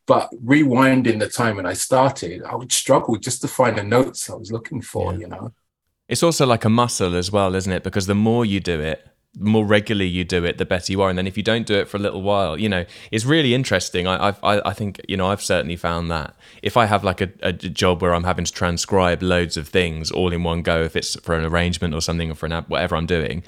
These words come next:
Speaker 2: I get really quick at it. But then suddenly you don't do it for a while and it's like, oh, you know, it's quite a heavy lift to get, <laughs> to get it all back going again, you know?
Speaker 1: Absolutely. But you, you mentioned something there, transcribing, and I think that is key as well. Um, 'cause over time,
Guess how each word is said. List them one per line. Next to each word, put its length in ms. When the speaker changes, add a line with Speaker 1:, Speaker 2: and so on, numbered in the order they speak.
Speaker 2:
I 60
get 180
really 160
quick 260
at 80
it. 140
But 140
then 180
suddenly 260
you 80
don't 200
do 100
it 100
for 100
a 20
while 100
and 80
it's 140
like, 100
oh, 180
you 120
know, 80
it's 100
quite 260
a 40
heavy 280
lift 260
to 80
get, 480
<laughs> 140
to 80
get 160
it 80
all 140
back 180
going 240
again, 240
you 80
know? 180
Speaker 1:
Absolutely. 840
But 240
you, 180
you 120
mentioned 340
something 300
there, 200
transcribing, 800
and 80
I 80
think 240
that 220
is 200
key 260
as 200
well. 400
Um, 280
'cause 100
over 240
time, 580